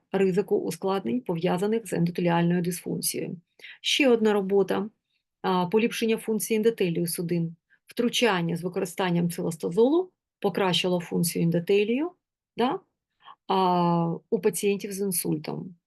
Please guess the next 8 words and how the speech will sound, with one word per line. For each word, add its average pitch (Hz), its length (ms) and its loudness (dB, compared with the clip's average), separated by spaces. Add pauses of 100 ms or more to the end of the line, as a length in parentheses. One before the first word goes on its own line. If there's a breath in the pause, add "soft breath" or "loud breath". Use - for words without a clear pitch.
Крім 247 220 4
того, 185 300 4
шестимісячне 185 680 -2
лікування 175 640 2
целестазолом 190 720 0 (380 soft breath)
покращило 185 580 0
вазомоторну 185 680 0
реактивність, 226 640 -4